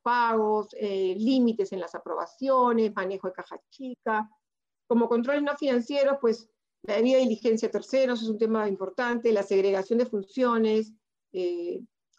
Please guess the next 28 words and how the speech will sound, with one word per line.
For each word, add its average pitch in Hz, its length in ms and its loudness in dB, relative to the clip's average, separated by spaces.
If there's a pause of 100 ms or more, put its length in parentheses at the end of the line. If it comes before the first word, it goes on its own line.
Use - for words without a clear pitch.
(400)
eh, 185 100 -4
para 196 200 -2
el 202 80 -2
pago 247 180 2
de 247 60 4
una 247 100 2
factura, 247 400 -2
la 233 80 2
acreditación 202 580 0
del 214 200 2
bien 240 280 4
o 240 60 0
servicio 226 880 0
antes 233 280 0
de 208 80 -2
realizar 196 300 -4
el 214 140 -4
pago. 226 520 0 (280)
Hemos 233 200 0
identificado 226 580 0
en 247 60 0
algunas 226 240 4
oportunidades 226 680 0
que 208 160 0
se 202 160 -2
pueden 233 240 0
hacer 226 200 -2
consultorías 233 800 0